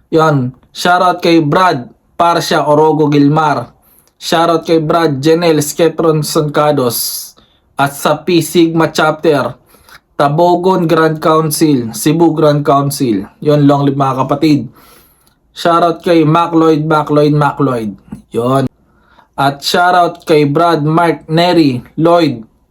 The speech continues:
Elim. Ro Alpha Chapter, Kappa Beta, Baliangao, Misamis Occidental Council. Yun, long live mga kapatid. Shoutout kay Brad Lambert Mancio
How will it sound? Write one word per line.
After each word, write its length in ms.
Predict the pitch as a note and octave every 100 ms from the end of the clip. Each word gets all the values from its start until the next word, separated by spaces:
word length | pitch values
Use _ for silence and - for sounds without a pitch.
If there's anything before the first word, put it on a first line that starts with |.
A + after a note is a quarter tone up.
| -
Elim. 560 | C#3+ E3 E3+ B2 A2 - _ _ _ _
Ro 320 | - F3 F3+
Alpha 400 | F3 E3 D#3 D#3+
Chapter, 880 | D3+ E3 E3 - D3+ C3+ - - - -
Kappa 320 | D#3 D3+ D3
Beta, 720 | D3+ D#3+ D3+ D3+ B2+ A#2+ - _ -
Baliangao, 960 | C3 D#3+ F3 F#3 E3+ E3 F3 D3+ B2 - _ -
Misamis 560 | D#3 C#3+ E3 D#3+ D3
Occidental 960 | D#3 D3+ E3+ D3+ D3+ D3 E3+ D#3+ C#3+ - _ -
Council. 480 | D#3 D#3 D#3 D3+ B2 B2+
Yun, 160 | C3+
long 160 | C3+ C3+
live 160 | C#3 C#3
mga 180 | C3+ C3+
kapatid. 360 | D3 D3+ D#3+ C3 - _ - - _ _ _ _ _ -
Shoutout 480 | - F3 F3 E3
kay 160 | E3+ E3+
Brad 320 | D#3+ F3 D#3+
Lambert 800 | D3+ E3+ E3 E3 E3 D#3 - _
Mancio 640 | C#3+ D#3 E3 D3+ D3+ A2